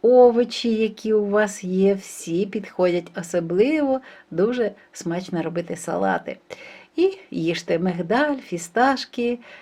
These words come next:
екзотичні фрукти, якщо вони є, горіхи і доступні ягоди. Смачного вам! На цьому ми завершуємо наш ранковий випуск.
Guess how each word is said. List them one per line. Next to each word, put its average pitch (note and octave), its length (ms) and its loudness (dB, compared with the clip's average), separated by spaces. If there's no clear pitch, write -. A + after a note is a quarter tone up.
екзотичні A3 600 2
фрукти, C#4 420 -2
якщо C4 340 -4
вони A#3 280 0
є, A3 340 -2
горіхи A3 600 2
і F#4 160 2
доступні F#3+ 760 4
ягоди. D#3+ 760 -4
Смачного E3+ 680 -2
вам! D#3 220 -12
На G#3+ 180 -2
цьому F#3 320 -4
ми F3 140 -4
завершуємо C#4+ 680 2
наш A3 540 2
ранковий F3 880 0
випуск. E3+ 880 4